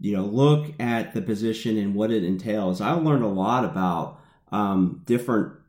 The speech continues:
opportunities for staff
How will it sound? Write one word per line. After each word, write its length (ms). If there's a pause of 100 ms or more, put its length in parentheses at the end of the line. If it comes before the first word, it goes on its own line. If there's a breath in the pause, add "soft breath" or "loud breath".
(120)
opportunities 1160 (720 soft breath)
for 240
staff 640